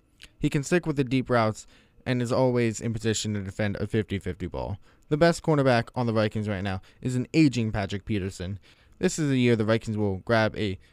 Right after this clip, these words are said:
possible shutdown corner in Stingley. With the thirteenth overall pick, the Houston Texans select Dax Hill, safety out of Michigan. Hill is a fast player with great speed and instincts.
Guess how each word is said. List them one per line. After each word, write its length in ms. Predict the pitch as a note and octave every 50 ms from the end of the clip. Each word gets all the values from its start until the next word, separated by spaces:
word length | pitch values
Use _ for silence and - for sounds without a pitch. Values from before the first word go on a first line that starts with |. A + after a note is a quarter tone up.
| _ _ _
possible 440 | - D3 C3 B2 - - A2 G#2+ G#2+
shutdown 420 | G#2 - A2+ G2+ - A2+ G#2+ G#2 G#2
corner 400 | - A2 G2+ F#2+ F2 E2+ F2 - _ _ _ _ _ _ _ _ -
in 100 | B2+ A#2+
Stingley. 520 | G#2+ - - A2+ G#2 G2+ F#2+ F2+ F2 F2 - - _ _ _ _ _ _ _ _ _ _ _ _ _ _ _ _ _ -
With 300 | C#3+ C#3 A#2 - - - -
the 140 | A#2 A2
thirteenth 460 | - - B2+ A#2 - - B2 A2+ G2+ A2+
overall 340 | A2+ G#2 G#2+ G#2 G2 F#2+
pick, 300 | - - G2+ F#2 - _
the 100 | - G2+
Houston 360 | G#2 B2+ B2 A2+ - - A2+ G#2+
Texans 400 | - A2 G#2+ - - G#2 G2+ -
select 360 | G#2 G#2 F#2+ F#2 - - - - _ _ _ -
Dax 320 | B2+ A#2 A2+ A2 - -
Hill, 260 | B2 G#2 D#2+ D2+ F#2 - - -
safety 520 | - - - D3 C3+ B2 - - G#2+ G2 -
out 100 | - G2
of 60 | G2
Michigan. 420 | F#2 F2 - - - - - - - - _ _ _ _ _ _ _ _ _ -
Hill 180 | - F3 E3+
is 140 | C#3 A#2 A2+
a 40 | G#2
fast 320 | - A#2+ A2+ A2+ A2 -
player 240 | - A2+ A2 G#2+ G2
with 140 | F#2+ F#2 -
great 220 | - B2+ B2+ G#2+
speed 280 | - - - A#2+ A2+ A2
and 140 | G#2+ G2+ F2
instincts. 560 | G#2 G2+ - - F#2+ F#2 F2+ F#2+ - -